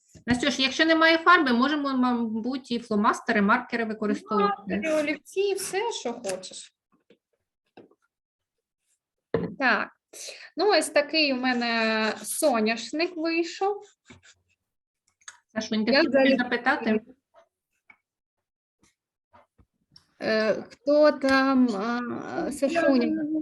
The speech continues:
Speaker 2: бачу. Що, ти намалювала, да?
Speaker 3: Мгм.
Speaker 2: Молодець, так, чудово. Соломія, ти вже заліпила соняшник пластиліном?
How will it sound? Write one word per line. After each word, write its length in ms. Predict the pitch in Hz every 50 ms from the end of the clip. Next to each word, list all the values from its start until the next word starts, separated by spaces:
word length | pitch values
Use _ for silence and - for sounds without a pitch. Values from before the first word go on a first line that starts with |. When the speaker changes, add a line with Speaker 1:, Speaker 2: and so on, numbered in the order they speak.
| 294 -
Speaker 2:
бачу. 640 | 262 262 262 247 226 226 - - - 254 269 269 262 254
Що, 180 | - - 277
ти 120 | 285 - 254
намалювала, 960 | 262 254 262 277 285 294 302 262 269 269 262 262 254 254 254 247 247 247 247
да? 260 | 240 240 254 349 440 440 - _ _ _ _ _ _ _ _ _ _ _ _ _ - - -
Speaker 3:
Мгм. 300 | 311 339 330 349 339 359 403 - - - - - - - - - - - _
Speaker 2:
Молодець, 800 | 254 254 254 262 277 285 269 214 220 208 196 190 196 - - - -
так, 480 | - 240 233 233 240 247 254 254 - -
чудово. 360 | - 330 254 247 240 214 226
Соломія, 560 | 233 - 330 349 392 392 381 370 339 - -
ти 160 | - 302 302
вже 220 | 294 294 302 311 -
заліпила 720 | 320 302 320 330 330 - 359 359 381 415 415 415 403 403
соняшник 640 | 403 - 330 302 302 277 277 269 269 - 269 262 254
пластиліном? 840 | 262 254 254 254 - - 247 226 220 214 208 202 196 196 208 208